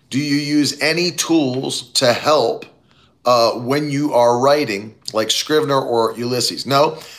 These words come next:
I use, um, I'll give you the, the tools that I'm using, Caleb. Um, I usually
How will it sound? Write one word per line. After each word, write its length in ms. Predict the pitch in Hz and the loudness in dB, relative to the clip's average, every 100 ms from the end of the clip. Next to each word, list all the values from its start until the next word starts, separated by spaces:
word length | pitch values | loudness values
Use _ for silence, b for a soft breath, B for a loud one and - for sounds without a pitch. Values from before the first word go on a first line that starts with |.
| B B | B B
I 180 | 123 147 | -2 0
use, 760 | 165 175 160 139 147 143 - - | 0 0 0 0 -2 -2 -4 0
um, 440 | 123 117 110 104 - - | 2 4 0 -6 -8 -2
I'll 140 | 139 | 0
give 160 | 156 156 | 0 0
you 80 | |
the, 140 | 135 123 | -2 -2
the 140 | 123 | -4
tools 340 | 127 156 165 131 | -4 -2 0 0
that 100 | 127 | -2
I'm 100 | 113 | -2
using, 380 | 110 101 113 120 _ _ _ _ _ _ _ _ _ _ _ _ - _ | -4 -4 -6 -10 _ _ _ _ _ _ _ _ _ _ _ _ -20 _
Caleb. 480 | - 139 135 127 - B B B B - | -4 -2 0 -2 -4 B B B B 2
Um, 480 | 123 110 98 98 - _ | 4 6 4 -2 -20 _
I 140 | 123 143 | 0 0
usually 840 | 143 180 190 160 147 127 120 - | 0 -2 0 0 0 -2 -4 -12